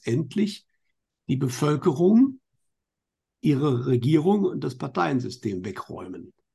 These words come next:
Ja, und das könnte ich so natürlich erreichen. Und dann macht dieser Same-, Name nämlich absolut Sinn.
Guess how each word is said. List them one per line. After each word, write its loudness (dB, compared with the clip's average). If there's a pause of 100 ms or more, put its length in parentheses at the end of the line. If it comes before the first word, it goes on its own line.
(200)
Ja, -4 (420)
und 0
das -2
könnte 2
ich 0
so 6
natürlich 4
erreichen. 2 (140)
Und -6
dann 0
macht -2
dieser 0
Same-, 2
Name 2
nämlich 2
absolut -4
Sinn. 0